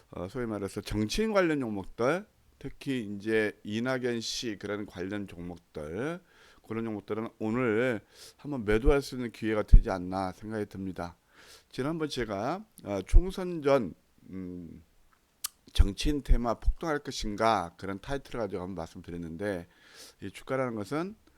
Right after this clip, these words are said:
어, 선 반영하고 있죠. 어, 그래서 이미 상당 부분 더 오른 것도 있고 사실 최근, 최근에 보면 여권이-, 여권이든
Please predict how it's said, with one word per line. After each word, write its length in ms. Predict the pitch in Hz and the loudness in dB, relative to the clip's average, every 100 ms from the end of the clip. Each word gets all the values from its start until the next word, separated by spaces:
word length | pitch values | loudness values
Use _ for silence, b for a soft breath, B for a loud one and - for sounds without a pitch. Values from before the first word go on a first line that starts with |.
| _ | _
어, 180 | 92 90 | -10 -10
선 300 | - 185 185 | -8 -10 -4
반영하고 500 | - 101 107 120 131 | -2 -2 -4 -4 -4
있죠. 400 | 87 - 131 104 _ _ _ | -6 -4 -2 -4 _ _ _
어, 120 | 85 - | -20 -16
그래서 240 | 92 95 | -14 -12
이미 180 | 92 95 | -8 -8
상당 360 | - 147 185 170 | -10 -10 -8 -6
부분 180 | 151 139 | -6 -8
더 100 | 107 | -8
오른 280 | 87 101 | -6 -6
것도 240 | 104 - 107 | -6 -8 -10
있고 500 | 80 - 101 90 85 B B B B | -10 -6 -4 -4 -8 B B B B
사실 340 | - 156 151 147 | -10 -10 -8 -8
최근, 600 | 185 175 170 156 151 131 - | -4 -4 0 2 2 2 -2
최근에 580 | - 170 165 120 120 180 | 0 2 0 -4 -6 -8
보면 320 | - 104 101 | -10 -10 -2
여권이-, 600 | 95 113 - 131 117 101 104 110 104 _ _ - | 0 0 -4 -6 -4 -6 -4 -4 -4 _ _ 0
여권이든 840 | 113 120 - 131 107 101 123 135 | 2 2 -2 -4 -2 -2 -2 -2